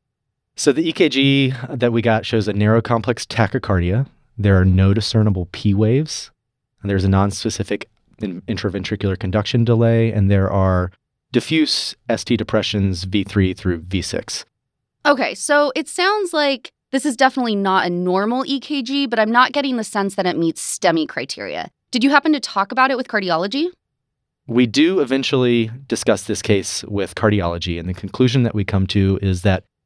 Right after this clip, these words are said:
Speaker 1: yeah, this could represent ischemia, but before we're gonna take the patient to the cath lab, we're gonna get a head C T because something's not fitting. And then we're also gonna send off lights and other basic labs because this E K G could still represent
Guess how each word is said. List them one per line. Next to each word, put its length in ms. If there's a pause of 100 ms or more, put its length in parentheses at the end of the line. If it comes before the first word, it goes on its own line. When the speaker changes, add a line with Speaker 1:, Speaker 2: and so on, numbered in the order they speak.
Speaker 1:
yeah, 340
this 160
could 160
represent 540
ischemia, 680 (480)
but 100
before 300
we're 100
gonna 140
take 260
the 60
patient 340
to 80
the 80
cath 360
lab, 240
we're 100
gonna 160
get 140
a 40
head 220
C 160
T 200
because 280
something's 540 (400)
not 280
fitting. 440 (460)
And 120
then 160
we're 160
also 420
gonna 160
send 240
off 200
lights 280
and 80
other 180
basic 380
labs 380
because 300
this 160
E 80
K 180
G 180
could 160
still 280
represent 560